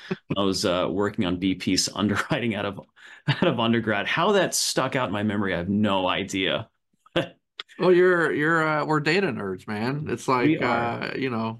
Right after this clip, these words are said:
Speaker 2: you could probably, I know there's, there's multifamily properties that I've underwritten or valued or done appraisal work on where it's like,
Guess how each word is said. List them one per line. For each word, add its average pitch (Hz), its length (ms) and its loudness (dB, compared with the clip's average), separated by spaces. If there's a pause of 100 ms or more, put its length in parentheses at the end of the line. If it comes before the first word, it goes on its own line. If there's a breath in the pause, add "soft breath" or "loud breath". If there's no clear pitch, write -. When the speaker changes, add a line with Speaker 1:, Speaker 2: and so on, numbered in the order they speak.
Speaker 2:
you 143 140 0
could 147 160 -2
probably, 147 420 2
I 135 120 0
know 139 240 -2
there's, 135 360 0 (540)
there's 135 180 2
multifamily 135 680 0
properties 120 540 -2
that 113 100 -6
I've 117 140 -2
underwritten 117 640 -4
or 110 100 0
valued 110 720 0
or 110 100 -4
done 110 220 -4
appraisal 107 420 -2
work 107 300 0
on 107 340 0
where 107 120 -2
it's 98 100 -10
like, 107 260 -2